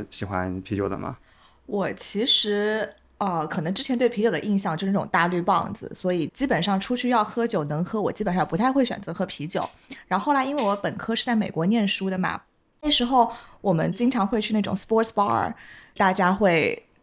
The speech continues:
Speaker 2: 要点啤酒嘛，然后我当时就不知道要点什么，当时我朋友就说：“那我给你点一个 Blue Moon。”它是加一个橙字放进去喝的。那一下我喝完就觉得，哦，原来啤酒这么香甜，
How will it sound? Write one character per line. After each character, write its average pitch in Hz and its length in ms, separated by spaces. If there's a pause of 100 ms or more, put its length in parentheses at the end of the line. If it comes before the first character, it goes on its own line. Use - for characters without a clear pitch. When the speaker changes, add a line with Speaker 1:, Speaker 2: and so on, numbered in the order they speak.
(180)
Speaker 2:
要 226 140
点 220 240
啤 - 200
酒 202 220
嘛， - 200 (120)
然 - 160
后 254 100
我 196 40
当 202 140
时 - 100
就 269 80
不 269 100
知 285 80
道 339 80
要 240 80
点 - 260
什 - 180
么， - 160 (320)
当 233 180
时 226 160
我 190 140
朋 185 180
友 196 80
就 202 80
说 202 140
：“那 226 100
我 175 120
给 175 120
你 196 80
点 208 180
一 - 40
个 185 80
Blue 226 280
Moon。” 233 340 (300)
它 226 120
是 240 120
加 233 240
一 247 80
个 240 120
橙 - 400
字 277 180
放 226 180
进 185 80
去 175 140
喝 170 260
的。 - 240 (280)
那 339 80
一 311 80
下 269 180
我 202 80
喝 226 160
完 220 100
就 240 80
觉 214 120
得， 220 120 (280)
哦， 349 160
原 285 120
来 359 120
啤 294 160
酒 302 180
这 370 160
么 277 100
香 320 380
甜， 165 480